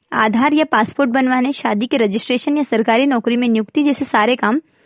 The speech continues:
सिर्फ जन्म प्रमाण पत्र से करवा सकेंगे। जन्म प्रमाण पत्र इन सारे कामों के लिए एकल दस्तावेज के रूप में कार्य करेगा। संसद के नए मानसून सत्र में पारित जन्म और मृत्यु सं-,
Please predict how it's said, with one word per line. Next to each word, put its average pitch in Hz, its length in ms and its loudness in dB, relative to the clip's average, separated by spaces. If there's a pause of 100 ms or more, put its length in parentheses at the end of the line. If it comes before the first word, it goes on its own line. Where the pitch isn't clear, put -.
(140)
सिर्फ 339 300 -2
जन्म 277 320 0
प्रमाण 240 300 0
पत्र 214 240 -2
से 302 160 -2
करवा 214 280 0
सकेंगे। 196 520 -2 (580)
जन्म 294 320 2
प्रमाण 254 340 0
पत्र 233 240 -2
इन 277 200 -2
सारे 254 300 0
कामों 269 300 0
के 240 140 -2
लिए 233 160 0
एकल 262 320 0
दस्तावेज 220 500 -2
के 226 100 -4
रूप 196 220 -4
में 294 140 0 (220)
कार्य 214 240 2
करेगा। 196 380 0 (580)
संसद 247 520 -2
के 359 80 0
नए 269 240 0
मानसून 247 360 0
सत्र 226 280 -2
में 220 120 0
पारित 214 320 0 (200)
जन्म 254 360 0
और 240 260 0
मृत्यु 220 380 0
सं-, 233 240 -2